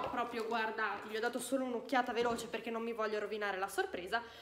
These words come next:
però insomma, eh, mi sembra molto interessante per quattordici euro e novanta, sono tutte mini size ovviamente, ma per quattordici euro e novanta sinceramente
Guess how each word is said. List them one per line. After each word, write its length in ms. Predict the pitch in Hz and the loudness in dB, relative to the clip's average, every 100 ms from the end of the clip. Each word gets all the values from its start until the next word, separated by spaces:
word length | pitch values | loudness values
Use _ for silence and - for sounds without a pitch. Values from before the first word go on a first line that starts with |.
| - | 2
però 140 | 269 | 4
insomma, 540 | 233 - 226 208 208 - | 4 0 -4 0 0 2
eh, 280 | 226 214 226 | 2 2 2
mi 120 | 294 | 2
sembra 320 | 277 220 214 | 2 2 2
molto 220 | 226 226 | 2 0
interessante 560 | 262 370 370 269 262 254 | 4 4 4 4 2 0
per 160 | 226 | 0
quattordici 580 | 247 233 233 220 269 - | -2 2 2 2 0 4
euro 220 | 240 233 | 4 4
e 40 | 240 | 2
novanta, 540 | 277 214 220 226 269 | 6 6 4 2 2
sono 320 | 262 - 269 | 2 0 0
tutte 300 | 269 302 294 | 2 -2 0
mini 260 | 247 254 302 | 0 0 -2
size 480 | - 208 208 254 226 | 2 4 4 2 -2
ovviamente, 920 | 220 202 247 208 190 190 294 311 - - - _ _ - | -4 -2 -2 -2 -4 0 0 0 -8 -16 -20 _ _ 2
ma 120 | 311 | 4
per 120 | 302 | 6
quattordici 520 | 302 311 277 269 262 277 | 4 6 4 2 0 2
euro 240 | 233 220 | 2 2
e 20 | |
novanta 400 | 269 220 185 196 | 2 2 0 -4
sinceramente 800 | 208 220 240 214 185 180 220 202 | -6 -6 -4 -2 -2 -6 -4 -4